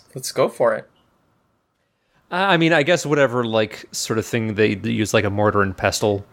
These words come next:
Speaker 2: Um,
Speaker 1: Does the, um, spell have its own, like, attack and damage stats?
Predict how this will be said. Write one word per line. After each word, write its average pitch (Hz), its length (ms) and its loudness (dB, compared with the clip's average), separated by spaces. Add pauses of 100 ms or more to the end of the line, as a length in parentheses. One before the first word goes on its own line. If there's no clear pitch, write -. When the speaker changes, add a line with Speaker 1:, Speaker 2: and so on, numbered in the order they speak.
(200)
Speaker 2:
Um, 98 500 0 (560)
Speaker 1:
Does 147 220 -2
the, 156 400 2 (340)
um, 117 320 2
spell 117 500 2
have 117 160 -2
its 110 140 -6
own, 110 220 0
like, 107 240 -4
attack 110 420 -2
and 110 240 -6
damage 110 400 -6
stats? 120 360 0